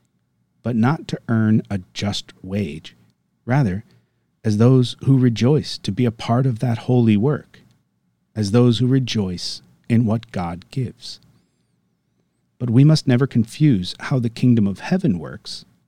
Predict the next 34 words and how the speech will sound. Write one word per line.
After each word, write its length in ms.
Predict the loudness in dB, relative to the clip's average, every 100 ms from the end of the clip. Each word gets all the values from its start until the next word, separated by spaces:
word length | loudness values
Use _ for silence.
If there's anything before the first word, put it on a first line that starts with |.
| _ _ -8
with 140 | -6
the 80 | -6
kingdoms 640 | -2 2 4 4 0 -2 -6 -8
of 140 | -6
this 240 | -6 -8
world, 400 | -6 -6 -6 _ -20 _ _ _ _ _ _
because 440 | -14 -8 -8 -8 -12
they 260 | -6 -2 0
are 140 | 0
not 500 | -2 -2 -4 -8 -16 -20 _ -18
the 80 | -10
same. 460 | -6 -8 -10 -18 _ _ _ _ _ _ _ _ _ _ _ _ -12
In 100 | -6
his 160 | -6 -6
parable, 540 | -2 -2 -2 -8 -16 _ _ _ _ _
our 140 | 0 2
Lord 300 | 4 2 2
uses 500 | 2 2 0 -2 -2
this 160 | -4
sense 420 | -2 -2 -2 -2
that 220 | -6 -8 -8 _ _ _ _
everyone 540 | -2 2 2 2 2 -2 _
should 360 | -8 -8 -6
get 280 | -6 -6 -4
what 200 | -8 -6
they 160 | -6 -4
deserve, 580 | -6 -4 -4 -4 -12 _ _ _ _
a 60 | -8
sense 320 | 0 0 0
that 180 | -4 -6
seems 320 | 0 2 2
to 80 | 0
be 100 | 0
universal 760 | 2 2 2 0 -2 -4 -8